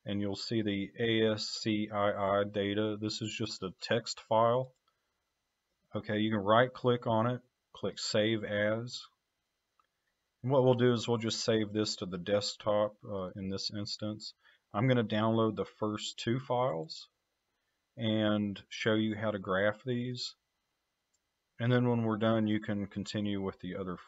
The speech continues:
four. So now what we wanna do is just open Excel. You want to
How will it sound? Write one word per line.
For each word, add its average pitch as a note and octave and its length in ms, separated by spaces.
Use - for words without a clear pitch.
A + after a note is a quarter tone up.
four. F2+ 440
So - 160
now A#2 160
what A#2+ 160
we A#2 100
wanna A2+ 240
do A2+ 340
is G2+ 80
just - 240
open G#2 300
Excel. G#2 560
You A2 140
want G#2+ 300
to G2+ 440